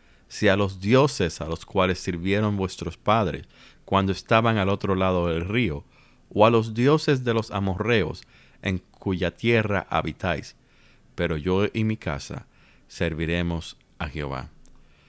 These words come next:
Este versículo nos deja saber hacia qué lado se inclinaba el corazón de Josué.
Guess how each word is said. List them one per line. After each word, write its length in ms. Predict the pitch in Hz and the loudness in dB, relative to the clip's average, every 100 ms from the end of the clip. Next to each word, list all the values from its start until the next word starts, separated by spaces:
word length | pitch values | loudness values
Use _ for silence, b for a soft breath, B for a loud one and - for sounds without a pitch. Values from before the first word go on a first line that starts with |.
| b b b | b b b
Este 220 | - 151 | 0 6
versículo 920 | 156 131 - 165 160 - 139 135 127 - | 6 4 0 -2 -2 0 2 2 0 -6
nos 300 | 110 101 - | -4 -4 0
deja 240 | 127 120 | 0 0
saber 500 | - 104 104 117 113 b b b b - | -2 0 2 2 0 b b b b -8
hacia 320 | 110 - - | -4 -4 0
qué 180 | 156 156 | 2 4
lado 440 | 147 151 147 143 | 4 2 4 2
se 180 | 131 131 | 2 0
inclinaba 600 | 113 107 101 101 117 120 | 0 0 -2 2 2 2
el 100 | 110 | -2
corazón 560 | - 92 87 - 107 | 0 0 0 0 0
de 120 | 101 92 | 2 0
Josué. 520 | 80 - 92 95 | -2 -6 -2 -2